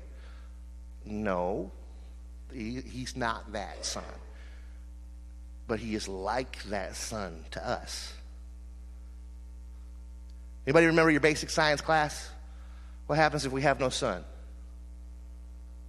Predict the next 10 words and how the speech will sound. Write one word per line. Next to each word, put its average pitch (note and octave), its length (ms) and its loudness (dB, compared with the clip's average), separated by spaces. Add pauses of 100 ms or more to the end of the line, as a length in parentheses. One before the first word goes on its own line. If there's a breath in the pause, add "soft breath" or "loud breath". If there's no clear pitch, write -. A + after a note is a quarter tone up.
(640)
Aaron, C#3+ 220 4
do C3+ 60 2
you C3+ 80 2
remember D#3 300 6 (140)
what D3 120 6
happens C#3+ 220 6
if C3 100 -2
there's B2+ 140 2
no A#2+ 120 2
sun? F#2+ 260 -2